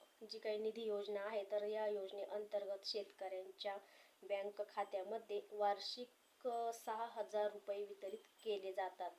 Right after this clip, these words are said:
तर हे वार्षिक सहा हजार रुपये जे आहे ते एकूण तीन टप्प्यामध्ये याचं वितरित केलं, वितरण केलं गेलेलं आहे. म्हणजे जे काही तुम्हाला वर्षाचे तीन हजार रुपये मिळतात, तर हे तीन हजार रुपयेचं जे काही वितरण आहे ते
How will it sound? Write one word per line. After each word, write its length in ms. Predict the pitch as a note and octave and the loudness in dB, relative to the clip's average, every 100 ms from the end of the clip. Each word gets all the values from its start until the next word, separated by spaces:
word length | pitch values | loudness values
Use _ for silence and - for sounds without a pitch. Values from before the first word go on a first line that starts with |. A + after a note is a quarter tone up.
| - | -4
तर 120 | F#3+ | -2
हे 180 | G3+ A3 | 0 0
वार्षिक 400 | G#3+ G3 - A3 - - - - - - | 2 0 -4 -10 -12 -18 -20 -20 -18 0
सहा 300 | G#3+ G#3 A#3 | 2 4 4
हजार 260 | G3+ A3 G#3+ | 4 6 4
रुपये 280 | G#3 G#3+ | 2 2
जे 140 | G#3 G#3+ | 2 2
आहे 260 | A3 A#3 | 2 0
ते 140 | G3+ A3+ | 0 -2
एकूण 400 | - G#3+ - A3+ | 0 0 -2 -8
तीन 300 | - B3+ B3+ | -4 -2 -2
टप्प्यामध्ये 680 | B3 G#3+ - G#3 G#3 G#3+ G3+ | 0 -2 2 2 2 2 2
याचं 440 | G3 - G#3 A#3+ | 0 2 4 2
वितरित 300 | A3 A3 F#3 - | -4 -4 -6 -6
केलं, 460 | G3+ G3 F#3+ F#3+ F#3+ | -4 0 2 4 2
वितरण 420 | G3 G3+ A3 G#3+ | -2 -2 2 2
केलं 380 | A#3 B3 G3+ G3 | 2 0 2 2
गेलेलं 300 | F#3+ F#3+ F#3 | 2 -2 0
आहे. 160 | F#3+ F#3 | 0 0
म्हणजे 300 | F#3+ G3 G3+ | -4 -6 -6
जे 120 | G#3 | -4
काही 180 | G#3+ G#3 | -4 -4
तुम्हाला 240 | G#3+ G#3 | -2 2
वर्षाचे 380 | G3+ G3+ A3+ A3 | 2 2 -2 -6
तीन 220 | - B3+ | -6 -4
हजार 260 | B3 G#3 G3+ | -2 2 2
रुपये 260 | G3 F#3+ | 2 -4
मिळतात, 340 | G3+ G#3+ G#3 G3 - - - - - | -2 -2 0 0 -2 -18 -20 -8 -2
तर 60 | |
हे 180 | G#3 B3 | 4 4
तीन 240 | B3+ B3 | 4 0
हजार 300 | A#3+ A3+ G#3+ G3+ | 0 2 4 2
रुपयेचं 640 | G3+ G3+ G3+ G3+ - G#3 | 2 2 2 0 0 0
जे 140 | G3+ G#3 | 0 0
काही 140 | G#3 | 2
वितरण 400 | G#3 G#3 G3+ G3+ | 0 4 6 6
आहे 200 | G#3 G3 | 4 4
ते 80 | G3 | 2